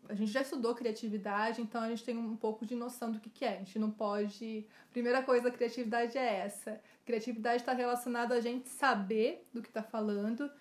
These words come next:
não ser, hum, amadores, né? Não, como que eu posso falar a palavra certa?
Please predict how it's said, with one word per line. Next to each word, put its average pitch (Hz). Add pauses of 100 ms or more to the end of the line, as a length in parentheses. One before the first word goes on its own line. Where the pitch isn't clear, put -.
(180)
não 233
ser, 233
hum, 208 (360)
amadores, 233
né? 233
Não, 233
como 294
que 294
eu 285
posso 262
falar 254
a 247
palavra 233
certa? 214